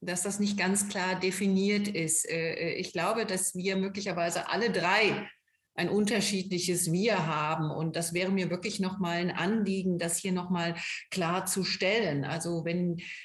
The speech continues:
wenn ich über Kultur spreche, und, äh, es wurde ja eben auch gesagt, ich bin auch im Deutschen Kulturrat, äh, äh, aktuell stark involviert, äh, dann muss ich sagen, gehört die Computerspielebranche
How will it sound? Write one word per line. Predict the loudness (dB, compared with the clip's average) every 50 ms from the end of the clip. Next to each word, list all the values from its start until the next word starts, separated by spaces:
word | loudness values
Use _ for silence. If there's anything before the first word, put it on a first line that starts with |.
| -8 -2
wenn | 0 0 2
ich | 2 0 0 -2 0
über | 0 2 2 2
Kultur | 2 0 0 0 0 0 0 2 2 2
spreche, | 4 2 0 0 0 0 2 2 2 2 0 0 2 0 0 -2
und, | -2 -4 -4 -4 -4 -4 -6
äh, | -4 -4 -4 -4
es | -4 -6 -6 -4
wurde | -2 -2
ja | -2 -2
eben | 0 0 -2 -2
auch | -2 -4 -6
gesagt, | -4 -4 -4 -2 -4 -4
ich | -8 -6
bin | -4 -4 -2
auch | -2 -2 -2
im | -2 -2
Deutschen | 0 -2 -2 -2 -2 -2 -2 -2
Kulturrat, | -2 -2 -2 -2 -2 -2 -2 -2 -2 -2 -2 -4 -4 -6 -4
äh, | -4 -4 -4 -4
äh, | -4 -6 -4 -4 -4 -6
aktuell | -6 -8 -8 -8 -6 -6 -4 -2 -2 -2 -2 -2
stark | -4 -4 -4 -4 -4 -4 -6 -6 -6 -4
involviert, | -4 -2 -2 0 -2 -2 -2 0 0 0 2 0 0 -2 -4 -6 -6
äh, | -4 -4 -2 -2 -2 -4 -6 -8 -10 -10 -8 -4
dann | -2 0 2 2
muss | 2 2 0
ich | 0 0 0
sagen, | 0 0 0 0 0 0 0 0
gehört | 0 0 2 2 0 0 -2 -4
die | -6
Computerspielebranche | -4 -2 -2 -2 -2 -2 -2 -4 -2 -2 -2 -2 -2 -2 -4 -4 -2 -2 0 0 -2 -2 0 0 2 4 4 4 2 0 0 -2 -2 -4 -6